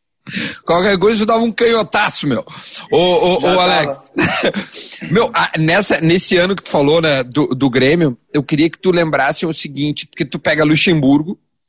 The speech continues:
Speaker 2: o Roger chega a pegar um, um pouquinho ali, não chega a ser o treinador,
Speaker 1: Sim.
Speaker 2: mas ele é interino, e depois vem o Renato, certo? Acho que
Speaker 1: Renato,
Speaker 2: essa é a cronologia,
Speaker 1: certo.
Speaker 2: né?
Speaker 1: Sim, sim, sim.
Speaker 2: Eu queria que tu falasse
Speaker 1: O,
Speaker 2: um
Speaker 1: mas acho que o Roger, o Roger chegou a jogar...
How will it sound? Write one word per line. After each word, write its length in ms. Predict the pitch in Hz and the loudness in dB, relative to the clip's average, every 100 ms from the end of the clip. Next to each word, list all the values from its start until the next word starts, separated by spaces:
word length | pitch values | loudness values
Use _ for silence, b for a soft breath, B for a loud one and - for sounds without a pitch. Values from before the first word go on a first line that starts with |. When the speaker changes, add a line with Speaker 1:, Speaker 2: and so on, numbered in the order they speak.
| B B B B | B B B B
Speaker 2:
o 140 | 180 | 0
Roger 520 | 202 185 202 240 196 160 | 2 4 2 2 0 0
chega 280 | - 175 | 0 0
a 40 | 175 | 0
pegar 320 | - 147 151 | -2 0 0
um, 180 | 165 160 | 0 -2
um 120 | 151 | -6
pouquinho 560 | 135 165 156 - 151 185 | -4 -2 -2 -4 -2 2
ali, 260 | 151 160 170 | 2 2 2
não 120 | 160 | 0
chega 240 | 170 170 | 0 -2
a 40 | 165 | -2
ser 120 | 196 | 0
o 80 | 170 | -2
treinador, 520 | - 175 175 156 170 | -2 0 0 0 0
Speaker 1:
Sim. 60 | |
Speaker 2:
mas 120 | 156 147 | 0 0
ele 180 | 156 | 2
é 60 | 160 | 0
interino, 560 | 156 - 151 139 170 - B B | 0 0 2 2 0 -4 B B
e 80 | 180 | 0
depois 280 | 190 190 175 | 2 2 2
vem 120 | 175 | 0
o 40 | |
Renato, 540 | 180 175 156 135 - 107 _ | 0 0 -2 -4 -8 -20 _
certo? 500 | - 139 143 - - _ _ | -4 0 0 -2 -8 _ _
Acho 140 | - 131 | -10 -2
que 80 | 143 | 2
Speaker 1:
Renato, 160 | 135 | 2
Speaker 2:
essa 140 | 147 180 | 2 0
é 20 | |
a 40 | |
cronologia, 720 | 180 165 147 165 170 143 139 127 | 2 2 2 2 2 2 0 2
Speaker 1:
certo. 20 | |
Speaker 2:
né? 100 | 127 | 2
Speaker 1:
Sim, 260 | 151 151 | 2 2
sim, 260 | 135 143 139 | 0 -2 -2
sim. 280 | - 131 120 | -2 -4 -2
Speaker 2:
Eu 80 | 165 | -2
queria 200 | 175 220 | 0 0
que 40 | |
tu 60 | 220 | 0
falasse 280 | 214 190 190 | 2 4 4
Speaker 1:
O, 40 | |
Speaker 2:
um 40 | 220 | 2
Speaker 1:
mas 160 | 185 | 0
acho 140 | 196 - | -2 -2
que 80 | |
o 20 | 180 | 0
Roger, 320 | 185 196 196 | 0 0 0
o 120 | 170 | 2
Roger 280 | 165 180 190 | 2 2 0
chegou 380 | - 175 190 190 | -2 0 0 0
a 40 | |
jogar... 460 | 160 165 170 165 | 0 2 2 2